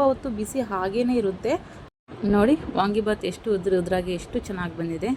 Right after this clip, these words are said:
ವಾಂಗಿಬಾತ್ನ ಕುಕ್ಕರಲ್ಲಿ ಮಾಡೋದ್ರಿಂದ ಇನ್ನೊಂದು ಅಡ್ವಾಂಟೇಜ್ ಏನು ಅಂತಂದ್ರೆ, ಇಬ್ರು ತಿನ್ನೋ ವಾಂಗಿಬಾತ್ನ ಮೂರರಿಂದ ನಾಲ್ಕು ಜನ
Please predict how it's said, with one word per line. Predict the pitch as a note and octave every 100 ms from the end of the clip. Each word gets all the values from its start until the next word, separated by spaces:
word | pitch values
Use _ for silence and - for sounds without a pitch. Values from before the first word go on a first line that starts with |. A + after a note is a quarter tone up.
| - - - - - A#3
ವಾಂಗಿಬಾತ್ನ | G#3 G3+ B3+ D4 C#4+ C4+ C4+ C4
ಕುಕ್ಕರಲ್ಲಿ | A3+ - C4 C#4
ಮಾಡೋದ್ರಿಂದ | B3+ A#3 A#3 A3 A3
ಇನ್ನೊಂದು | B3 G#3 A3 B3
ಅಡ್ವಾಂಟೇಜ್ | G3 - A3+ A#3+ A#3+ G3+
ಏನು | G3 F#3+
ಅಂತಂದ್ರೆ, | F3+ E3+ E3 F3 D#4 - - - - - - - - - -
ಇಬ್ರು | A3+ A3 E4
ತಿನ್ನೋ | E4+ C#4 C#4
ವಾಂಗಿಬಾತ್ನ | A3+ A3+ A#3+ A3+ A3 C#4+
ಮೂರರಿಂದ | B3 A3+ B3+ B3 B3+
ನಾಲ್ಕು | G#3+ G#3 A3
ಜನ | A3